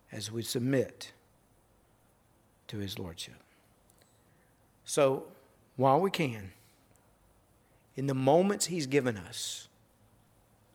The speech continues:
let's do what he's called us to do. Let's make it count for the kingdom of God. Let's pray. Father,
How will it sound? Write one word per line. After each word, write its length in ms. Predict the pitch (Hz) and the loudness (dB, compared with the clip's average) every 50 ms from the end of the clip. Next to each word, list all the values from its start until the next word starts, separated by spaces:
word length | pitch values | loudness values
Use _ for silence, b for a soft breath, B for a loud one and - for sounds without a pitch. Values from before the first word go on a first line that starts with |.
| b b b b b b b b b - | b b b b b b b b b -10
let's 200 | 143 135 - - | -8 -6 -6 -6
do 560 | - 131 120 127 147 147 135 117 104 101 104 - - - | -8 -6 -2 0 0 0 0 -2 -4 -8 -14 -18 -18 -14
what 120 | 131 113 | -10 -10
he's 120 | 110 98 95 | -10 -10 -10
called 380 | - - 131 127 127 117 101 | -6 -2 2 2 2 2 0
us 180 | 95 92 - - | -4 -8 -10 -10
to 120 | - - 107 | -10 -12 -10
do. 240 | 98 107 104 98 90 - - _ _ _ _ _ _ _ _ _ b b b b b b b b b b - | -10 -10 -10 -10 -12 -16 -20 _ _ _ _ _ _ _ _ _ b b b b b b b b b b -12
Let's 240 | 165 165 - - - | -10 -8 -6 -4 -2
make 280 | 147 139 143 143 - | 2 2 2 2 0
it 120 | - - - | -4 -8 -6
count 480 | - 127 110 92 82 - - - - - _ _ _ _ _ _ _ _ _ _ _ _ _ _ _ | -6 -6 -6 -8 -10 -14 -18 -18 -20 -20 _ _ _ _ _ _ _ _ _ _ _ _ _ _ _
for 120 | - - 135 | -6 -4 -4
the 120 | 110 113 | -4 -4
kingdom 560 | - - - 135 123 110 98 95 85 90 107 - - _ _ _ _ _ _ _ _ | -6 -6 -6 -6 -6 -6 -8 -12 -14 -16 -18 -20 -20 _ _ _ _ _ _ _ _
of 140 | - 113 - | -16 -12 -10
God. 260 | - 104 90 - - | -8 -8 -8 -10 -8
Let's 140 | 117 113 - | -8 -8 -8
pray. 180 | - 110 101 98 | -8 -8 -10 -6
Father, 440 | - - 135 139 143 160 160 151 | 0 4 4 6 6 4 2 0